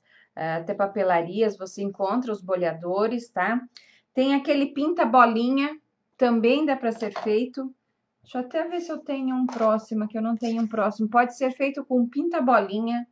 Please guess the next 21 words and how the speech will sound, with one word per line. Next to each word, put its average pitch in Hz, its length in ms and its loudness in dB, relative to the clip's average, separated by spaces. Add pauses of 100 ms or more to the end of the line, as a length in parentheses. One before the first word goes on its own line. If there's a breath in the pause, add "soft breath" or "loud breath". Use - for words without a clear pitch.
(160)
tá? 240 300 -2 (520 soft breath)
É, 226 440 12
se 262 140 -2
você 254 280 0
quer 285 160 0
um 311 100 -2
pintinho, 262 720 0
uma 214 260 0
pintinha 220 540 -2
menor, 214 640 4
pode 220 200 0
ser 254 120 0
a 233 80 4
ponta 320 500 2
de 247 120 0
uma 247 160 4
lapiseira. 226 840 0
Então, 277 360 2
assim, 311 320 -2
é 302 80 0
tranquilo. 320 760 -2